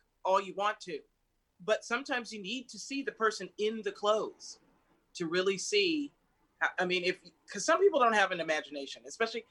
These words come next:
it's really frustrating in, in the creative field. Sometimes the artist is working for a production team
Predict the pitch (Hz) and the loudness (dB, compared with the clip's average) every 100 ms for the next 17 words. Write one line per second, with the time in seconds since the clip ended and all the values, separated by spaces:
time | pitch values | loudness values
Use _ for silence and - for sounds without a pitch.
0 | _ _ 196 214 269 262 240 233 226 190 | _ _ 0 4 2 4 4 4 4 2
1 | 165 151 - 190 185 - 202 214 214 208 | 0 -10 -8 -6 -6 -4 0 0 0 -2
2 | 202 220 220 240 240 - 240 220 196 - | -2 0 4 4 2 -6 0 2 2 0
3 | 233 240 247 220 202 202 - 202 214 254 | 0 0 0 0 2 -2 4 4 6 2
4 | - - _ _ _ - 208 175 202 220 | -2 -14 _ _ _ -2 -2 2 4 4
5 | 226 214 190 - 196 196 180 175 - 175 | 2 -4 -6 -6 0 4 4 2 -2 -10
6 | - 180 196 - 214 202 - 202 190 185 | -4 0 0 -2 -6 -8 -8 -6 -6 -6